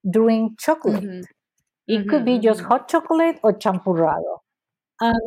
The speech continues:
Speaker 1: then, um,
Speaker 2: But
Speaker 1: that's
Speaker 2: not
Speaker 1: when it
Speaker 2: really.
Speaker 1: finished. But
Speaker 2: <laughs>
Speaker 1: sometimes, like, we are a little but we not really, because we, like, we are really into the party mood, and it's hard to get rid of it. We jump to
Speaker 2: The Candelaria.
Speaker 1: February second. <laughs>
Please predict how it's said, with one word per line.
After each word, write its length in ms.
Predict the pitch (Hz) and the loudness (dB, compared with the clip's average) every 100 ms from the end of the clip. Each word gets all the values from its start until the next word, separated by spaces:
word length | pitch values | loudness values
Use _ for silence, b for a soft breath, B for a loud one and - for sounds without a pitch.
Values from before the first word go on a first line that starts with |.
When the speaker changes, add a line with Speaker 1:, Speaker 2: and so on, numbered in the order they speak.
| 214 240 | -2 0
Speaker 1:
then, 440 | 262 262 269 247 _ _ _ _ _ _ 196 | 2 0 -4 -10 _ _ _ _ _ _ -2
um, 260 | 196 185 190 - | -2 -2 -6 0
Speaker 2:
But 100 | 233 | 6
Speaker 1:
that's 180 | 247 233 | 6 6
Speaker 2:
not 40 | |
Speaker 1:
when 140 | 269 | 2
it 80 | 262 | 2
Speaker 2:
really. 160 | 269 214 | 2 2
Speaker 1:
finished. 420 | 214 220 247 - - | 2 2 -2 -4 0
But 140 | 202 - _ | 0 0 _
Speaker 2:
<laughs> 460 | 233 - 269 - 269 | -20 -16 -16 -12 -6
Speaker 1:
sometimes, 600 | 240 233 233 240 247 220 | 0 0 2 0 0 2
like, 200 | 208 196 | 2 2
we 340 | 196 311 381 359 | 2 4 4 6
are 180 | 349 | 6
a 140 | 349 294 | 6 6
little 200 | 277 262 226 _ _ _ - | 4 4 0 _ _ _ 2
but 240 | 226 240 | 6 6
we 180 | 262 381 | 6 2
not 220 | 381 381 330 285 | 4 4 4 4
really, 360 | 285 294 311 262 | 6 6 4 4
because 420 | 285 - 262 226 | 2 4 2 4
we, 80 | 240 | 4
like, 220 | 247 247 262 | 6 6 6
we 140 | 392 | 4
are 160 | 415 311 | 4 4
really 320 | 302 302 320 | 2 2 0
into 240 | 302 269 | 0 2
the 140 | 214 214 | 4 2
party 440 | - 262 226 247 | 2 2 2 0
mood, 540 | 233 214 214 214 220 | 0 2 4 6 6
and 200 | 208 196 | 4 2
it's 140 | 214 208 | 0 -2
hard 300 | - 226 247 - | 2 2 2 -2
to 120 | 247 | 2
get 200 | 240 208 | 4 6
rid 160 | 220 | 4
of 120 | 220 214 | 6 4
it. 160 | 220 B B B | 2 B B B
We 240 | 247 269 | 2 4
jump 340 | 247 240 233 - - | 2 0 0 -4 0
to 100 | 226 | 0
Speaker 2:
The 100 | 190 | 2
Candelaria. 840 | 220 190 180 190 190 233 240 220 214 - - - | -2 -2 0 2 4 2 4 2 2 -4 -16 0
Speaker 1:
February 440 | 247 247 240 220 | 2 6 6 4
second. 420 | 214 - 294 - - | 2 0 -2 -2 -2
<laughs> 260 | 190 - | -2 -2